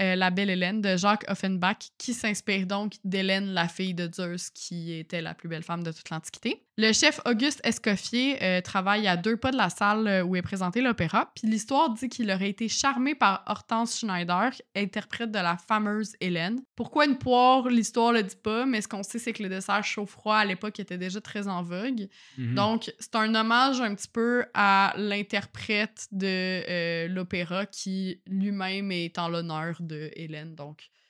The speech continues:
Speaker 2: Ben, il aurait pu le nommer en l'honneur de l'actrice directement, mais peut-être
Speaker 1: Ouais.
Speaker 2: que c'est pas son nom. En
Speaker 1: Mais en
Speaker 2: tout cas.
Speaker 1: même temps,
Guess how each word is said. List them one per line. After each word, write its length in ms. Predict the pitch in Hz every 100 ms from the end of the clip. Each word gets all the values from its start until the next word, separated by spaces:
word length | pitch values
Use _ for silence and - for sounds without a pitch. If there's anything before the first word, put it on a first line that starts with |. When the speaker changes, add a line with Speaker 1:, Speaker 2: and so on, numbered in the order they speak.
| _ 123
Speaker 2:
Ben, 60 |
il 80 | 120
aurait 160 | 120 120
pu 100 | 156
le 60 | 165
nommer 260 | 127 135
en 80 | 135
l'honneur 600 | 120 117 131 131 127 110
de 200 | 110 120
l'actrice 600 | 117 113 - 123 117 123 110
directement, 840 | 107 117 110 - 123 113 123 160
mais 100 | 123
peut-être 140 | 226
Speaker 1:
Ouais. 120 | 254 254
Speaker 2:
que 60 |
c'est 100 | 247
pas 120 | -
son 220 | 117 120 226
nom. 160 | -
En 40 | 233
Speaker 1:
Mais 100 | 247
en 40 |
Speaker 2:
tout 60 | 247
cas. 60 |
Speaker 1:
même 160 | 254 254
temps, 260 | 311 339